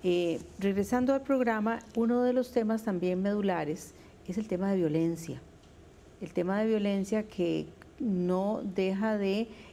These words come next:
eh, estar allí presente constantemente en diversas formas. La violencia en la calle, la violencia en el trabajo, la violencia en la pareja, en, en, en, en lo que llaman ámbito privado. Eh, esa,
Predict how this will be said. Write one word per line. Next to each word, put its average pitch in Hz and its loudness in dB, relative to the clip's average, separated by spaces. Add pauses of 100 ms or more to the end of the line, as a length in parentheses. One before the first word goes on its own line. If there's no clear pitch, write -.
(100)
eh, 165 2
estar 180 -2
allí 202 0
presente 208 -2
constantemente 208 -2 (120)
en 175 -2
diversas 165 0
formas. 151 -2 (220)
La 165 0
violencia 160 -2
en 156 -4
la 156 -4
calle, 220 -2
la 196 0
violencia 160 -4
en 160 -6
el 156 -6
trabajo, 202 -2
la 185 -2
violencia 147 -4
en 175 -4
la 160 -6
pareja, 208 -2 (400)
en, 165 -2
en, 160 -4
en, 160 -2
en 190 0
lo 175 2
que 170 0
llaman 170 0
ámbito 208 -2
privado. 170 0 (840)
Eh, 160 2 (100)
esa, 233 2